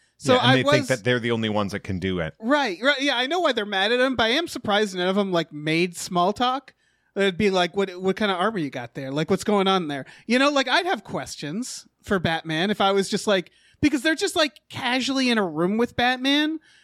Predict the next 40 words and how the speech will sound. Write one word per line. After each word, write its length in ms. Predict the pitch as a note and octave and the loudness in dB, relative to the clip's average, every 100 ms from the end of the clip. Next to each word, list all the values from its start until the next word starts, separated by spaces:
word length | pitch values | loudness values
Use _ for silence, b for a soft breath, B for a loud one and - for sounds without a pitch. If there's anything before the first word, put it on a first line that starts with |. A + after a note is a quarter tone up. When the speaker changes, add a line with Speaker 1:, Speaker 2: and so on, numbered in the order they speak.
| b | b
Speaker 1:
which 380 | A#3+ C4+ - - F#3+ | 0 2 -2 -8 -10
very 440 | E3+ D#4+ E4+ D4 | 0 0 2 -2
rarely 480 | C4+ D4 E4+ C#4+ G#3+ | 2 2 2 2 2
does 220 | G#3+ G3+ | 2 2
that 220 | G#3+ G#3 | 0 0
happen 400 | G#3 A#3 - G3+ | 0 -2 0 -2
for 180 | G3 G3+ | 0 0
anybody 440 | A3 A3 G3 G3 | 0 0 -2 0
in 120 | F#3+ F3 | 0 0
this 160 | F#3 | -2
city, 400 | - F4 F4 D3 | -2 0 0 0
right? 400 | C#3 D#3 A3 D4+ - b b b | -2 -2 0 -2 -8 b b b
To 100 | C4+ | -2
just 200 | A#3 A#3+ | 0 0
Speaker 2:
That's 20 | - | 2
Speaker 1:
be 120 | G#3+ | 2
in 40 | |
a 40 | G#3 | 4
Speaker 2:
celebrity 260 | - - | 4 4
Speaker 1:
room 160 | - - | 2 4
with 120 | A#3+ | 2
Speaker 2:
energy, 100 | - | 2
yeah. 180 | F3 E3+ - | 0 -2 -2
Speaker 1:
Yeah, 160 | D4 F4 | 0 2
to 100 | D#4 | 0
be 160 | C#4+ F4 | 0 0
in 80 | |
a 80 | D#4 | 0
room 140 | D4 D4 | -2 -2
with 160 | B3 | 0
Batman 400 | A#3 A#3+ C4 C4 | 0 -2 0 0
where 140 | A3+ G#3+ | 0 0
he's 220 | A3 F#3+ | 0 0
not 380 | F#3+ F#3+ G#3 - | 2 2 2 -2
kicking 380 | - G3+ F#3 F3 | -8 -6 -4 -6
the 80 | |
crap 380 | D#3+ - E3+ F3 | -6 -4 -4 0
out 140 | A3 A#3 | 0 0
of 80 | A3+ | 2
someone, 580 | A#3 A#3 A#3+ A#3+ C4 | 0 0 0 0 -2